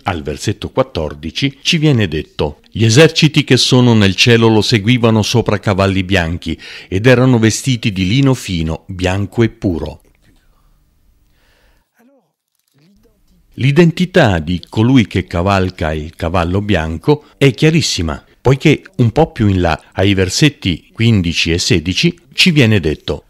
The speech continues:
"Dalla bocca gli usciva una spada affilata per colpire le nazioni,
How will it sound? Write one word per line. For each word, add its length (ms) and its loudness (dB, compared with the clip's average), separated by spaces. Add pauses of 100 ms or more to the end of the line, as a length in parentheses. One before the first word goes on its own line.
"Dalla 360 2
bocca 480 0
gli 100 -4
usciva 480 2
una 220 2
spada 500 0
affilata 640 -2
per 200 -4
colpire 520 2
le 160 4
nazioni, 720 0